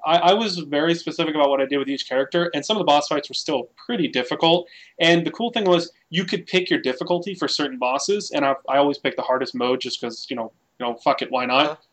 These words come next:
Speaker 1: And it was fun. Like, some of them I, I had to try a couple times and do different things and, and kinda strategize. So cool. I mean, system, awesome, micromanaging, kinda cool.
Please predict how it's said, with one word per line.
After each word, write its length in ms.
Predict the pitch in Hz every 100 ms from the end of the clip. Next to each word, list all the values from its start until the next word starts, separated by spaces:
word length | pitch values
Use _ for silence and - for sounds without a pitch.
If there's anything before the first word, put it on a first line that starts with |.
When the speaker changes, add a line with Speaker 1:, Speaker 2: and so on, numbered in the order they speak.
| _ _
Speaker 1:
And 120 | 180
it 40 | 196
was 100 | 208
fun. 200 | 247 151
Like, 140 | 139
some 140 | - 190
of 80 |
them 140 | 185 180
I, 160 | 160
I 20 | 151
had 120 | 170
to 60 | 156
try 220 | 165 156
a 40 |
couple 240 | - 147 156
times 420 | 143 143 143 143
and 160 | 135
do 120 | 131 143
different 260 | 143 143
things 340 | - 139 139 131
and, 180 | 131 139
and 160 | 131
kinda 160 | 139 139
strategize. 500 | - 139 135 147 139 - _ _ _ -
So 200 | - 165
cool. 240 | 190 139
I 40 | 147
mean, 160 | 147
system, 680 | 139 - 180 202 185 180 175
awesome, 560 | 143 156 156 165 156 151
micromanaging, 880 | 147 143 147 143 139 143 143 143 139
kinda 200 | 147 139
cool. 340 | 151 143 139